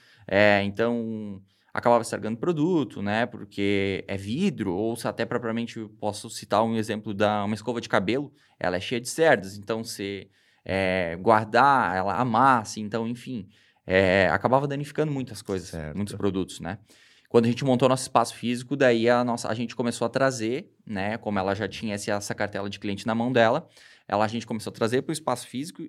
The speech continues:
Speaker 1: e a gente conseguiu também entregar um melhor atendimento,
Speaker 2: Uhum.
Speaker 1: né?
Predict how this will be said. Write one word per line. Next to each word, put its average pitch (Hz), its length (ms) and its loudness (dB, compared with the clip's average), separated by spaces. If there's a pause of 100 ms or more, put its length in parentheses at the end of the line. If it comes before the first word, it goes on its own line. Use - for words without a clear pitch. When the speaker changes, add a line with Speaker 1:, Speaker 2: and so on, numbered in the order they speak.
Speaker 1:
e 123 440 -2
a - 20 0
gente 143 240 -8
conseguiu 156 420 -6
também 147 300 -6
entregar 151 400 0
um 196 160 -6
melhor 123 300 2
atendimento, 104 600 -6 (320)
Speaker 2:
Uhum. 90 120 -10
Speaker 1:
né? 117 240 2